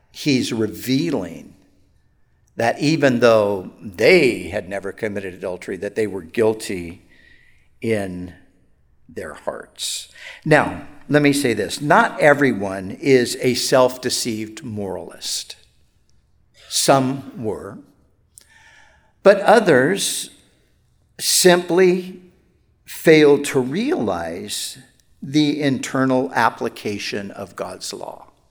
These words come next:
It wasn't that they were necessarily just hypocrites and they, they didn't even want to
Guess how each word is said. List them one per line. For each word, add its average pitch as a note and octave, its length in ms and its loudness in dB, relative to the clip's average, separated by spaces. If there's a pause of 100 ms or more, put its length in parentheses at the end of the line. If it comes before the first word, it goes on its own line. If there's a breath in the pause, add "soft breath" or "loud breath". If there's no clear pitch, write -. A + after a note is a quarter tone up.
(600 soft breath)
It G3 200 8
wasn't G#3+ 340 4
that D3 160 4
they D3 120 6
were C3 120 2
necessarily B2 640 -2
just G2+ 260 -12
hypocrites A2 640 -2
and A2 120 -4
they, A2 300 -2 (420 loud breath)
they D3+ 180 6
didn't C#3+ 240 2
even A#2 240 -2
want A2 200 -2
to G2+ 260 -6